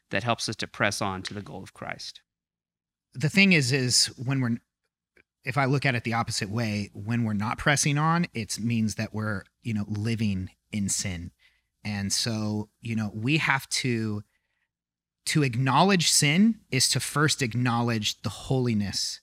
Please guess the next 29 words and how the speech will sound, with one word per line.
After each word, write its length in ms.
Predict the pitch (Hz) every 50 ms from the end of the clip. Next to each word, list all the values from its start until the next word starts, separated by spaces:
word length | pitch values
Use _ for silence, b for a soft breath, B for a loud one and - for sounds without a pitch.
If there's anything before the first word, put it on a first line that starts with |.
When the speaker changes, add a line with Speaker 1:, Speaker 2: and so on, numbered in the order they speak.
| _ _ _ _ -
Speaker 2:
of 200 | 107 110 101 101 -
God 400 | - 98 98 107 127 147 156 156 _ _ _ _ _ _ _ -
and 140 | 110 107 -
to 120 | - -
understand 640 | 123 123 113 107 - - 127 123 120 117 110 101
the 80 | - 104
righteousness 760 | 104 107 123 127 120 - 120 110 - - 110 101 98 - - -
of 140 | - - -
Christ 580 | - - 135 120 107 104 98 - - - - - _ -
in 100 | 120 110
the 80 | 107 104
first 360 | - - 139 131 131 - -
place. 420 | - - 90 82 85 - - - b b b b b b _ _
And 180 | - 113 113 117
so 300 | - - 139 123 120 120
if, 120 | 110 - 123 - _ _ _ -
to 80 | - 147
me, 120 | 151 208
that 100 | 202 170
starts 280 | - - - - 143 -
with 120 | 131 -
worship. 420 | 123 117 143 131 - - 98 82 -
That's 180 | 139 139 127
what, 160 | - 123 - -
like, 200 | 120 123 120 -
as 120 | 135 123
a 60 | 127
worship 380 | 117 131 165 - - 160 - 143
leader, 280 | 147 139 139 131 127